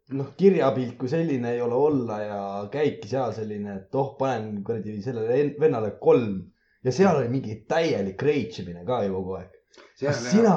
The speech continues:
Speaker 1: sina panid pildile, panid kas kahe või kolme, siis sa
Speaker 2: Sul-
Speaker 1: said kohe vastu lihtsalt.
Speaker 2: Sa said kohe vastu, pluss selle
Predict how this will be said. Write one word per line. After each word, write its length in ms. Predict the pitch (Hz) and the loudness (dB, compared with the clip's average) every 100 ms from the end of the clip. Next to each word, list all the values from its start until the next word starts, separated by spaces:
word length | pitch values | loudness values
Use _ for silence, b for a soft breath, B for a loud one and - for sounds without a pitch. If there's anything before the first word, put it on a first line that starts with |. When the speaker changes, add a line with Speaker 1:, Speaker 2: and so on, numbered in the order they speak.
| 123 - | 2 -2
Speaker 1:
sina 300 | - 190 165 | 0 4 4
panid 300 | 127 113 - | 2 -2 0
pildile, 540 | 175 180 139 120 107 | 2 2 0 -2 -2
panid 320 | 95 110 101 - | -2 -2 -4 -4
kas 220 | 110 - | -6 -4
kahe 380 | - 160 139 98 | 0 2 2 -2
või 140 | 95 92 | -2 0
kolme, 440 | 143 139 120 95 98 | 6 6 6 0 -10
siis 200 | 98 - | -10 0
sa 80 | |
Speaker 2:
Sul- 100 | 127 | 2
Speaker 1:
said 140 | 120 101 - | 2 -2 -2
kohe 320 | 196 214 143 123 | 10 10 10 6
vastu 420 | 135 147 - 107 | 6 4 0 -2
lihtsalt. 380 | 101 - 95 - | -2 -4 -6 -6
Speaker 2:
Sa 140 | 123 | -6
said 180 | 127 110 | -6 -2
kohe 180 | 147 139 | 0 2
vastu, 400 | 143 170 - 101 | 2 -2 -6 -10
pluss 340 | 110 104 - | -8 -10 -10
selle 380 | - 107 92 98 | -10 -8 -8 -10